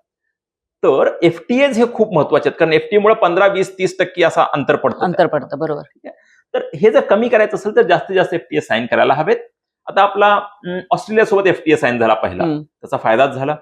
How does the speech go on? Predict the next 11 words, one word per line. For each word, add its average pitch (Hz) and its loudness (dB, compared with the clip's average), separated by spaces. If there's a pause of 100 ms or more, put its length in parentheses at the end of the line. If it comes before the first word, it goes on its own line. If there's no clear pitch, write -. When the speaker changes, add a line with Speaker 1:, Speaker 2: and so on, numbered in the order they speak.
(180)
Speaker 1:
न्यूझीलंडसोबत 185 2
त्याचा - -4
फायदाच 139 2
झाला. 165 0 (240)
पण 262 -8
या 269 2
देशांसोबत 226 2
ना 269 4
छोट्या 208 2
ट्रेड 165 0
होतात, 117 2